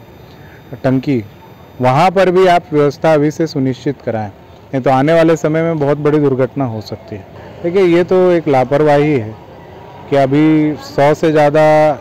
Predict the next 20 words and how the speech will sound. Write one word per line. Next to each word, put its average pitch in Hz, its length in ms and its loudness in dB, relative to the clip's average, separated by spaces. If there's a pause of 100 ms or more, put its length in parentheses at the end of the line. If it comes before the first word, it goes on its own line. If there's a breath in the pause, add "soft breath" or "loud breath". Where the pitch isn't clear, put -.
यहाँ 135 280 -2
पे 147 580 2
cases 135 560 -4
हो 135 80 0
चुके 143 280 -6
हैं 117 260 -8 (580 loud breath)
और 127 140 0
उसके 156 240 -2
बाद 147 280 2
भी, 160 160 0
भी 151 380 0
निगम 135 380 -2
प्रशासन 143 580 -2
या 139 200 2
प्रशासन 127 580 -4
अभी 139 160 -4
तक 143 120 -4
जगा 123 340 -2
नहीं 120 180 -6
है। 101 100 -16